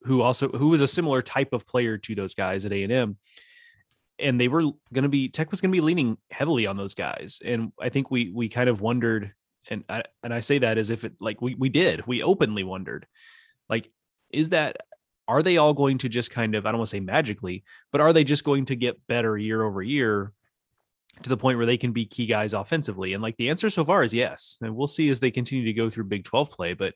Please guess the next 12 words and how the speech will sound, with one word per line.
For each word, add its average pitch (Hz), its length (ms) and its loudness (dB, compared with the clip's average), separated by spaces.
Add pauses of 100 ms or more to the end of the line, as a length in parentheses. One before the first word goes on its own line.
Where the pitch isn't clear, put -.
(560)
like, 117 140 -4
so 139 140 0
far 156 180 2
so 127 220 0
good 123 180 0
on 113 120 2
that, 104 200 -2 (140)
on 110 160 -10
that 107 260 -6
front 107 320 -4
with, 107 120 -4 (100)
with 110 160 -8